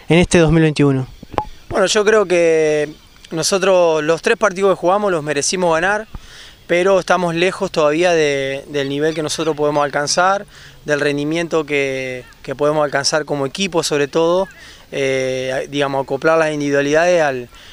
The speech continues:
Speaker 2: al funcionamiento colectivo. Creo que el correr de los partidos, este, nos tiene que ir dando mejor funcionamiento y, y bueno, seguimos invictos en el torneo, si bien, este,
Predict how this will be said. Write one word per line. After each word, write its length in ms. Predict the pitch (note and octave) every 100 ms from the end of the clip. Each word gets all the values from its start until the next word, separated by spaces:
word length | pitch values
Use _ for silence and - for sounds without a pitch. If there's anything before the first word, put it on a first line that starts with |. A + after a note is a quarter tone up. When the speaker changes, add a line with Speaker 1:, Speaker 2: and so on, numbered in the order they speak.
| -
Speaker 2:
al 120 | C#3+
funcionamiento 640 | C#3+ D3+ D3+ D3 D#3 D#3+ D#3
colectivo. 560 | D3 D3 C3+ E3 C#3+
Creo 200 | C3 D3
que 540 | C3+ C#3+ C#3 C3+ C3+ C3
el 120 | C3
correr 260 | C#3 D3+ E3
de 60 |
los 100 | D#3+
partidos, 800 | - C#3+ C#3 F3 F3 D3+ C#3 B2+
este, 500 | C3 - C#3 B2+ B2+ - - - -
nos 180 | D3 -
tiene 260 | D#3+ D#3+
que 100 | D3+
ir 180 | D#3 E3
dando 280 | D#3 D#3+ D#3
mejor 260 | C#3+ E3+ C#3+
funcionamiento 840 | D3+ D#3+ D#3 F3 G#3 G3+ A3 A3 - - -
y, 600 | - D3 D3 D3 C#3+ D3+ G#3
y 80 |
bueno, 500 | G#3+ C4 F#3+ F3 E3 D3+
seguimos 440 | - F3 G3 F#3
invictos 340 | E3+ F#3 F3
en 60 | E3
el 80 | D#3
torneo, 520 | E3+ F#3+ A#3 A#3 G#3+
si 160 | - D#3+
bien, 240 | F3 F3
este, 560 | D#3+ - D3 C#3+ C3+